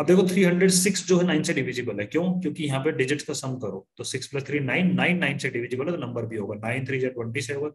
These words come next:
थ्री, नाइन फ़ोर जा, तो एलसीएम की जो value होगी that will be thirty four multiply six fifty seven। Now it's your task,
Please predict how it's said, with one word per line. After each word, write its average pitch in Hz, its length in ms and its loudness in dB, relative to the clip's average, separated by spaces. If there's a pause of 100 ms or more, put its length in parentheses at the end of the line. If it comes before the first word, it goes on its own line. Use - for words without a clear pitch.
थ्री, 180 420 0 (460)
नाइन 113 240 0
फ़ोर 104 280 -4
जा, 98 140 -6 (440)
तो - 220 0
एलसीएम 185 560 6
की 185 100 8
जो 175 140 8
value 131 380 4
होगी 123 240 0
that 120 220 2
will 117 200 -2
be - 160 -4
thirty 123 540 -4
four 131 320 0
multiply 117 580 -4 (140)
six - 260 -8
fifty 117 360 -8
seven। 117 420 -4
Now 113 220 -2
it's 113 240 -4
your 107 280 0
task, 180 400 0